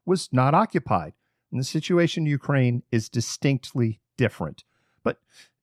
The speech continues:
just because a nato member asks for Article five doesn't mean the alliance has to say yes. If map can be waived for Ukraine, can't the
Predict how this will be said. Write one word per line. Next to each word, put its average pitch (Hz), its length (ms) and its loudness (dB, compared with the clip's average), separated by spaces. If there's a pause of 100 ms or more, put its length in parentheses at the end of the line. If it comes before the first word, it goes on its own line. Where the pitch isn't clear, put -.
just - 240 -2
because 311 280 0
a 208 60 2
nato 180 320 4
member 165 460 2
asks 113 360 -2
for - 160 -2
Article 196 380 0
five 208 520 -2 (460)
doesn't 196 420 -2
mean 156 240 4
the 139 120 2
alliance 131 440 2
has 120 220 -2
to 113 80 -6
say - 180 -2
yes. 151 560 2
If 165 240 2 (260)
map 170 480 2
can 208 140 -2
be 147 160 0
waived 113 340 2
for 120 80 -6
Ukraine, 98 640 0 (360)
can't 139 340 2
the 117 320 2